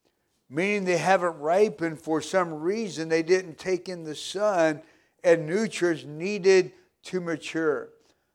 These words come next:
Uh, Jesus is, uh, s-, speaking naturally, but spiritually it's the same. Uh, I've seen people here five years, ten years, and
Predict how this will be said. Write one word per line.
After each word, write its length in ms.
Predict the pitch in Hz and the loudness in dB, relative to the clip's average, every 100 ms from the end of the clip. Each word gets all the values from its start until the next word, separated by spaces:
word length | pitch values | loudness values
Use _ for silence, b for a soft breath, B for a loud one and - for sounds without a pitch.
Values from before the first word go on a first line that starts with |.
| _ - | _ 6
Uh, 180 | 175 165 | 8 8
Jesus 680 | 135 202 226 160 190 - | 4 2 2 0 -2 0
is, 600 | 185 180 160 - - - - | 2 2 2 -4 -4 -6 2
uh, 180 | 180 175 | 6 6
s-, 220 | 160 - 196 | 4 -4 -6
speaking 600 | - - 202 208 180 160 | -8 -2 0 0 -2 -4
naturally, 540 | 165 190 233 - 180 170 | -2 -2 -2 -2 -2 0
but 180 | 175 | -2
spiritually 680 | - - - 208 214 196 185 | -4 -6 4 6 6 2 -2
it's 140 | - 175 | -2 -8
the 100 | 165 | -12
same. 520 | - 202 208 185 165 | -10 -10 -8 -2 8
Uh, 160 | 170 - B B B | 8 8 B B B
I've 200 | 185 196 | 4 4
seen 260 | - 202 175 | 4 0 2
people 300 | 202 180 185 | -2 2 4
here 180 | 185 180 | 6 4
five 440 | - 180 196 185 | 0 0 2 4
years, 260 | 180 156 - | 2 0 -6
ten 260 | 190 208 | -14 -10
years, 360 | 196 180 165 147 | -2 0 0 0
and 220 | 175 | -2